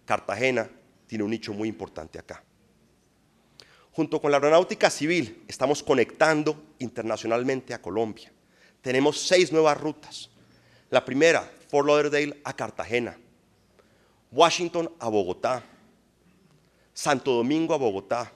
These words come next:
Lima a Medellín, Caracas a Medellín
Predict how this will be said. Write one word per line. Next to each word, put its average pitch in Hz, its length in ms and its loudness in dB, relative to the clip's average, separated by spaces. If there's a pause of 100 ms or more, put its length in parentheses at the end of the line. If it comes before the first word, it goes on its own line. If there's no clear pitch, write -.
(1080)
Lima 180 340 4
a 160 40 4
Medellín, 107 540 0 (1200)
Caracas 139 540 0
a 110 60 -12
Medellín 98 500 -6